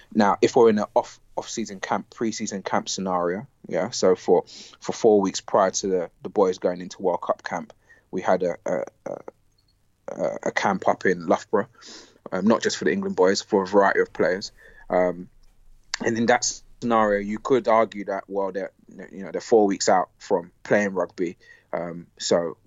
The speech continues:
contact is an important thing. But the, the reality is, when they co-, go back into camp, that they was already gonna be a, a gradual rise, um, and, um, of contact-specific work. So in,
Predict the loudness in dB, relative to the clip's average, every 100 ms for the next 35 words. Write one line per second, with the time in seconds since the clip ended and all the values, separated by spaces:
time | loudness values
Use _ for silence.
0 | 0 2 2 0 -2 -4 -10 -10 -8 -6
1 | -6 -4 0 0 2 0 0 -4 -2 0
2 | 4 4 4 0 -6 -6 -6 -6 -10 -4
3 | -2 0 -2 -2 -10 -12 -8 -4 -4 -6
4 | _ _ _ _ _ -6 -6 0 2 2
5 | 0 -2 2 2 0 -6 -6 -8 -4 0
6 | -2 -4 -6 -10 -2 4 6 4 2 -4
7 | 0 2 2 0 -6 -12 -16 -20 -20 -20
8 | -20 _ _ -16 -14 -16 -18 -14 -14 -16
9 | _ _ _ _ _ 0 0 0 -10 _
10 | _ _ _ _ _ _ _ -6 -2 -4
11 | -4 -8 -8 -8 2 2 2 -6 -20 -20
12 | -20 -2 2 4 4 0